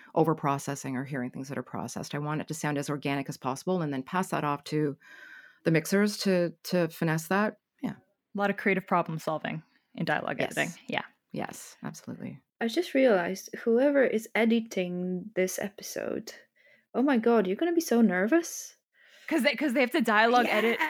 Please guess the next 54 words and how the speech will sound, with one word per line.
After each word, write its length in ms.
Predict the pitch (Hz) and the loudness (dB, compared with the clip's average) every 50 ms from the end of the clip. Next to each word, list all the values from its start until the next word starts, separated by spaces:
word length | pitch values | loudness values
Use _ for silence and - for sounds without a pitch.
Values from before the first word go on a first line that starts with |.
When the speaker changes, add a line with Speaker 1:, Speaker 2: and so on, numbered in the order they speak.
| - - - | -4 -4 -2
Speaker 2:
a 80 | 220 208 | -2 0
dialogue 520 | - 208 180 180 185 196 208 214 208 208 | 2 4 4 4 4 4 4 2 2 2
editor? 220 | - - - - - | 0 0 2 2 2
Speaker 3:
Yeah. 440 | 277 302 302 311 330 349 359 381 392 427 - - - - - - - - - - | 2 2 2 2 2 0 0 0 -2 -4 -8 -12 -14 -14 -14 -14 -14 -16 -2 4
Speaker 1:
Don't 160 | 196 180 156 | 4 6 8
worry, 220 | 165 160 151 139 139 | 8 8 8 8 6
I'm 100 | 147 156 | 4 6
very 180 | 165 165 156 147 | 6 6 6 6
objective. 440 | 151 156 151 135 131 - 131 117 143 | 6 4 4 2 2 2 -2 -4 -4
I 60 | 139 | -6
won't 200 | 135 135 - - | -6 -8 -8 -8
judge. 320 | - - - - - - - _ _ _ _ - - - - - - | -8 -8 -8 -10 -12 -16 -20 _ _ _ _ -20 -20 -20 -12 -6 -4
Speaker 3:
You're 80 | 330 | -2
just 160 | 311 311 - | -2 -2 -2
gonna 140 | - 330 311 262 | -2 0 2 2
listen 240 | 269 285 - 302 | 2 2 2 2
back 200 | 254 277 320 208 226 | 4 4 4 4 6
to 60 | 370 | 4
your 140 | 330 330 311 | 6 6 6
ep-, 200 | 277 294 - - - 285 247 - | 6 4 2 -2 -10 -8 -2 0
episode, 400 | 247 269 - 294 - - 220 208 | 0 0 0 0 0 0 0 0
be 80 | 208 | 0
like, 160 | 196 180 - - | 0 0 0 2
"Oh 320 | 269 285 247 214 202 190 | 2 4 4 4 4 2
no, 200 | 196 214 233 220 | 2 0 -2 0
what 100 | 226 269 | -2 -2
have 160 | 262 294 262 220 | -2 -4 -4 -4
they 80 | 202 | -6
done 160 | 190 208 208 | -6 -6 -6
there? 280 | 196 190 208 196 180 - - | -6 -6 -6 -6 -8 -6 -4
Ooh, 300 | 214 240 202 180 180 - _ - | -4 -4 -4 -4 -6 -10 _ -18
that's 140 | 226 220 _ | -18 -18 _
horrible." 300 | - 190 208 208 196 233 | -12 -12 -10 -6 -2 2
Speaker 2:
Yeah, 240 | 277 320 339 302 247 | 4 4 6 6 6
like, 240 | 247 262 262 277 - - _ _ _ _ - | 6 4 4 2 0 -8 _ _ _ _ -12
that 100 | 220 220 | -8 -8
was 120 | 302 - | -6 -6
a 60 | - 233 - 185 | -6 -8 -8 -8
really 300 | 165 185 196 208 247 240 | -6 -4 -2 -2 -2 -4
bad 280 | 220 214 190 220 - - | -4 -6 -10 -10 -8 -8
edit. 360 | - 220 269 254 - - - | -10 -8 -8 -8 -8 -2 2
Yeah, 180 | 208 202 190 | 4 6 6
no, 200 | 202 220 359 359 240 | 8 10 10 10 10
so 160 | - - 294 | 10 8 10
wait, 180 | 311 349 262 226 | 10 8 8 10
what, 200 | 254 277 262 220 | 10 8 10 10
what 120 | 254 277 | 8 8
did, 240 | 311 440 - - - - - - - | 8 8 6 6 4 -2 -10 -12 -12
Speaker 3:
<laughs> 200 | - - - - | -12 -8 0 2
Speaker 2:
do 100 | 233 254 277 | 4 8 8
you 120 | 359 480 | 8 8
hear 420 | - - - 254 247 262 302 381 - 269 294 302 | 6 4 4 4 6 6 6 6 4 2 0 4
bad 200 | 320 285 294 311 | 6 6 6 8
edits 480 | - 247 262 320 392 392 - - - - | 6 6 6 4 2 0 -2 -8 -16 -16